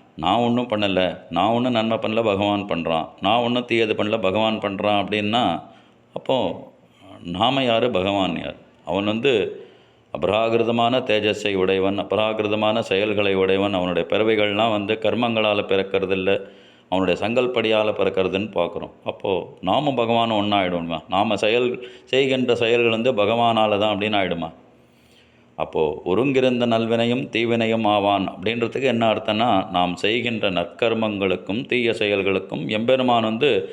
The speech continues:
சாட்சியாக நிற்கின்றான். அவற்றையெல்லாம் வெறுமே பார்த்து கொண்டிருக்கின்ற பார்வையாளனாக இருக்கின்றான் என்பதே இதனுடைய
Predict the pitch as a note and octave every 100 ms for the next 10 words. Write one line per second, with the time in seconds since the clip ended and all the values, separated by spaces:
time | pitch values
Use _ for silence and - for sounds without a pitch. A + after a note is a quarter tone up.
0 | - - - A#2 C3+ - - A#2+ G#2+ G2+
1 | G#2+ F#2+ - - F#2 E2 E2+ E2+ D#2+ -
2 | F#2 A2 G#2+ G#2+ G#2+ A#2 F#3+ B2 A#2 B2
3 | A#2 G#2 A2+ B2 - B2 A#2+ A2+ A2 G#2+
4 | G#2+ G#2+ A#2 - G2 A2 A2+ A#2 G#2+ G#2
5 | G2+ G2+ G2 G2+ G2 G2 G#2+ F#2 G2 F#2+
6 | F#2 F#2 - - A#2+ G#2+ G2 F2